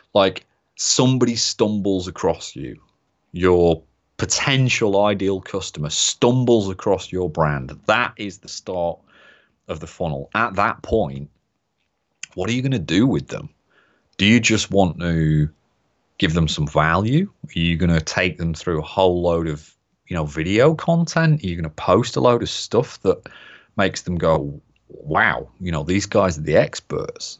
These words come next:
They're, you know, I had this challenge, I had this problem, and, and through this free stuff that they've been giving me on whatever channel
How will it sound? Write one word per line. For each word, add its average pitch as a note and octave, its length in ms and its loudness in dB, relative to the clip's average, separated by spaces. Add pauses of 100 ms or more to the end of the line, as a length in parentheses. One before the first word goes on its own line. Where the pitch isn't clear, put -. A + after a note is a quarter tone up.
(100)
They're, E2 360 2
you F2 140 -2
know, D2+ 140 6
I E2+ 280 4 (680)
had A2 240 -2
this F2+ 180 -6
challenge, G2+ 540 0
I E2 80 2
had F2 140 -2
this E2 100 -10
problem, A2 680 2
and, D#2+ 280 -2
and E2 340 -2 (200)
through G2+ 280 0
this E2+ 180 0
free G2+ 480 2
stuff - 380 -2
that E2 140 -8
they've F2 220 -2 (200)
been F2+ 200 -2
giving G#2 320 4
me G#2 220 6
on D#2+ 380 4 (220)
whatever F2 560 4 (360)
channel F2+ 520 0